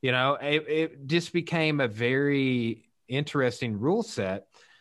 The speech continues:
that began to not look like the martial art, and it began to discourage the grappling. So when I started training jujitsu, I was like, "Man, I heard judo guys are good at takedowns." And my instructors at the time,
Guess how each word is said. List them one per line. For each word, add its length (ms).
that 400
began 420
to 100
not 220
look 160
like 160
the 60
martial 360
art, 120
and 80
it 80
began 240
to 100
discourage 960
the 80
grappling. 680
So 160
when 160
I 180
started 360
training 400
jujitsu, 460
I 80
was 120
like, 160
"Man, 160
I 80
heard 240
judo 400
guys 400
are 200
good 260
at 140
takedowns." 760
And 160
my 180
instructors 560
at 100
the 80
time, 380